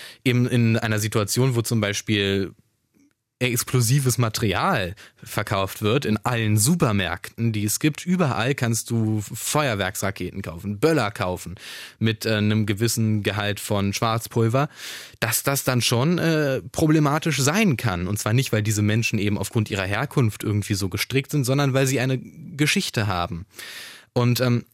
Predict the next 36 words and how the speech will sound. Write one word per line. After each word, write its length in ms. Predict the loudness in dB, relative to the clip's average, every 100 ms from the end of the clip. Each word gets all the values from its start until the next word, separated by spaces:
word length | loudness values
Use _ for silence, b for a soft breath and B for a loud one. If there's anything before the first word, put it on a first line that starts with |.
| _ -4
das 220 | -2 0
ist 160 | 2
eine 440 | 4 4 4 2 -2 -6
ziselierte 500 | -2 0 0 0 0
Auseinandersetzung 760 | 2 2 2 2 0 -2 -2
und 420 | -2 -2 -4 -2
man 160 | -2 -2
kann 300 | 0 0 2
nicht 200 | 0 -4 _ _ _
pauschalisieren 600 | 0 0 2 0 2 0
und 80 | 0
sagen, 220 | 0 2
ja, 260 | 0 0 -2
die, 180 | -2 -4 -4 -4 -4
das 160 | -2
sind 100 | 0
jetzt 140 | -2 0
Albaner, 420 | -2 -2 -2 -2
die 120 | -2
irgendwie 240 | 0 0
den 140 | 0 0
Staat 320 | -2 -2 -4
hassen. 200 | -6 -4
Das 160 | -2 0
glaube 240 | 0 0
ich 100 | -2
gar 220 | -8 -10
nicht. 200 | -14 -16 B B B B -4
Ich, 160 | -2
ich 140 | -2 -2
glaube, 240 | 0 0
dass 160 | 0 -2
da 100 | -4
auch 140 | -2
eine 260 | 0 0 -2 -10 -10
große, 680 | -6 0 0 0 0 0 -2